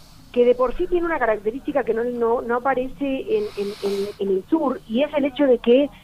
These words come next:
eh, el departamento de Tacuarembó es el departamento más grande y es el menos poblado. Eh, y esto, por supuesto, que influye muchísimo. Entonces, esta ciudad tiene todo lejos,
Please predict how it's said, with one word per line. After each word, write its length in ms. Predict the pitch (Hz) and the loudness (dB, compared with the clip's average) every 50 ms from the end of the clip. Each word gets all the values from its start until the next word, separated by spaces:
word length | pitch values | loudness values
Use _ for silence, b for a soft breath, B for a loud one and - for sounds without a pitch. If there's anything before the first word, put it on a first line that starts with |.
| B B B B B - | B B B B B 2
eh, 400 | - 214 208 208 208 208 202 208 - - - - - | 6 6 6 6 6 2 -2 -4 -8 -14 -6 -2 0
el 140 | 208 196 196 | 2 4 4
departamento 720 | 202 - 202 185 - - 190 233 330 381 330 240 - 208 | 2 2 0 -2 -2 -2 -2 0 2 2 2 2 2 2
de 80 | 196 | 2
Tacuarembó 540 | 190 196 185 190 185 180 190 180 175 175 - | 2 2 0 0 0 0 0 0 0 0 0
es 80 | - - | 0 0
el 80 | 320 | 0
departamento 400 | 294 - 240 226 226 233 262 285 | 0 0 2 2 0 0 0 -2
más 140 | 269 262 233 | -2 -2 0
grande 240 | 233 220 214 214 226 | 0 -2 -2 -2 -2
y 80 | 226 | -4
es 80 | 262 - | -4 -6
el 100 | 311 262 | -6 -8
menos 180 | 247 247 262 - | -8 -10 -10 -6
poblado. 440 | - 190 175 170 180 175 165 160 160 - - - - - B B B B B B B B B - | -4 -2 0 0 0 0 0 -2 -6 -12 -18 -20 -20 -20 B B B B B B B B B 4
Eh, 400 | 208 202 202 196 196 202 202 208 - | 6 8 8 6 4 2 0 -2 -2
y 120 | 233 226 294 | -2 -2 -2
esto, 200 | 294 - 330 240 | -2 -2 -4 -6
por 120 | 233 - | -6 -8
supuesto, 320 | - 208 240 269 - 330 | -6 -2 -2 -2 -2 -2
que 100 | 294 226 | -2 -2
influye 420 | 214 185 - - 233 262 - - 269 | -2 -2 -2 -2 -2 -2 0 0 0
muchísimo. 580 | 226 214 214 - 247 226 - - 202 185 185 | 0 -2 -2 -4 -6 -6 -6 -6 -4 -2 -2
Entonces, 320 | 180 - 277 269 320 294 - | -2 -2 -2 0 0 0 0
esta 200 | 294 - 302 285 | 0 0 -2 0
ciudad 200 | - 262 262 262 | 4 4 4 4
tiene 200 | - 277 269 254 | 2 0 -2 0
todo 180 | - 269 269 285 | 2 4 4 4
lejos, 640 | 285 320 311 302 302 285 - - 294 285 285 277 | 4 4 4 4 4 2 2 4 4 4 4 2